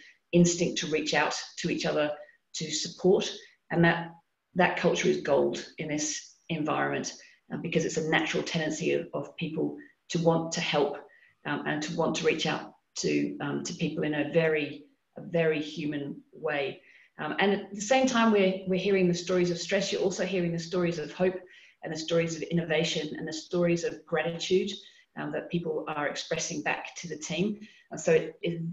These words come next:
very inspiring for the team when they get a, a, an email from a, a tenant, um, who's taken the time to write to say thank you. I got one the other day from a retailer who I've never met.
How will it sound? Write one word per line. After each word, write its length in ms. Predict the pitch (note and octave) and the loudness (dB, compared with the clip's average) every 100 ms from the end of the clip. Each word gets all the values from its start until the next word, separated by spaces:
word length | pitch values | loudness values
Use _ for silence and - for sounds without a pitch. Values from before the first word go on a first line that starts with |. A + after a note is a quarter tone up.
| - | 2
very 560 | F#3+ F#3+ F#3 F3+ E3+ - _ _ _ - | 4 6 6 4 0 -8 _ _ _ -8
inspiring 640 | D#3+ - - F3 G3+ F3+ | -6 -6 -2 2 4 2
for 100 | F3 | 0
the 80 | D#3+ | -4
team 300 | - E3 D#3+ | -4 -4 -4
when 140 | D3+ | -4
they 100 | D3+ | -4
get 160 | D#3+ D#3+ | -2 0
a, 220 | D3+ - - | 0 -4 -8
a, 320 | - - D#3+ | -14 -14 -2
an 80 | F3 | 4
email 400 | F#3+ E3+ D#3 D#3+ | 4 4 2 -4
from 140 | D#3+ D3 | -6 -6
a, 180 | C#3+ - | -8 -10
a 80 | - - _ | -14 -16 _
tenant, 460 | - F#3 E3+ - - - - _ - | -4 0 0 0 -10 -16 -20 _ -10
um, 160 | D#3+ | -8
who's 220 | D#3+ E3+ | -2 -2
taken 300 | - E3+ F3+ | 0 0 0
the 80 | E3 | -4
time 280 | E3 E3+ E3 | -6 -6 -6
to 100 | E3+ | -6
write 320 | - F3 - | 0 0 0
to 80 | - | -4
say 160 | F3 E3 | -6 -6
thank 340 | F3+ F#3+ - | -2 -4 -4
you. 160 | F#3 - _ _ _ - | -6 -8 _ _ _ -4
I 60 | |
got 180 | G3 E3+ | 2 4
one 120 | E3+ | 6
the 100 | E3 | 6
other 120 | E3+ | 4
day 220 | E3+ D#3+ D#3+ | 4 4 2
from 180 | E3+ | -2
a 80 | D#3 | 0
retailer 460 | E3+ F3+ F#3 D#3+ D#3+ | 2 4 2 0 2
who 100 | E3+ | 2
I've 160 | D#3+ | 4
never 240 | G3 A3 G3+ | 6 8 8
met. 300 | D3+ C#3+ | 6 4